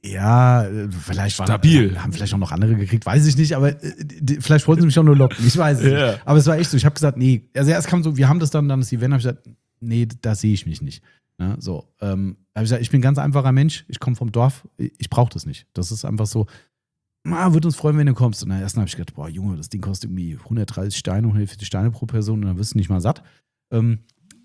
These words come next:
Speaker 1: <laughs> was mit diesem Mobilfunkgerät?
Speaker 2: Wahnsinn, oder?
Speaker 1: Ja, das hat schon Vibration.
Speaker 2: Busy, busy.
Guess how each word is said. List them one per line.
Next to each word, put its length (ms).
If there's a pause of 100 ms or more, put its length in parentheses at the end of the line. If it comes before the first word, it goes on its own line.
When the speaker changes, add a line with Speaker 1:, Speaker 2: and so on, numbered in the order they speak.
(320)
Speaker 1:
<laughs> 760
was 140
mit 100
diesem 240
Mobilfunkgerät? 1200
Speaker 2:
Wahnsinn, 380
oder? 300
Speaker 1:
Ja, 240
das 80
hat 120
schon 200
Vibration. 380
Speaker 2:
Busy, 240
busy. 360